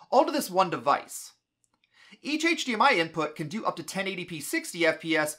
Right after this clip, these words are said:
or four K thirty F P S resolution, even if you're using all four ports at once. Now, after hearing this, you might be thinking,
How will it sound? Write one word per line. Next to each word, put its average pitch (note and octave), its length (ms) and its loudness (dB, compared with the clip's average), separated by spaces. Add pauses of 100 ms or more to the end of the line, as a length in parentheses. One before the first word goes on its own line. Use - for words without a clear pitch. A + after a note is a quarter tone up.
(140)
or E3+ 140 2
four A3+ 300 0
K G#3 180 0
thirty E3+ 340 0
F D3+ 140 -2
P - 100 -6
S - 160 -2
resolution, C#3 640 -6 (320)
even D4 220 -4
if E4+ 160 -8
you're G3+ 100 -2
using F3 420 -6
all C#3 200 2
four C3+ 200 -2
ports C3 300 -4
at B2+ 140 -6
once. - 480 -4 (260)
Now, F#3 320 6
after F#3+ 220 2
hearing D#4+ 340 -2
this, D3+ 240 -2 (240)
you E3 100 -10
might F4 200 2
be B3 80 0
thinking, C#3+ 500 -4